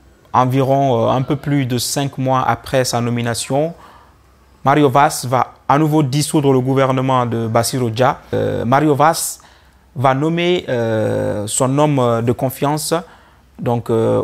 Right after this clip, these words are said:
Umaru El Mokhtar Sissoko Embalo,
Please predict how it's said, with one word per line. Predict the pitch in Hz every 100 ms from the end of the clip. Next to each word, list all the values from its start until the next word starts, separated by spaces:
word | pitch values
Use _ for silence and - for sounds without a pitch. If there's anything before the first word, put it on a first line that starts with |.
| -
Umaru | 143 139 143 156 151 143 _ _ _ _ _ -
El | 131
Mokhtar | 131 127 - 143
Sissoko | - 127 127 - 139 143 - _ _ _ _ _ _ _ _ -
Embalo, | 135 127 117 110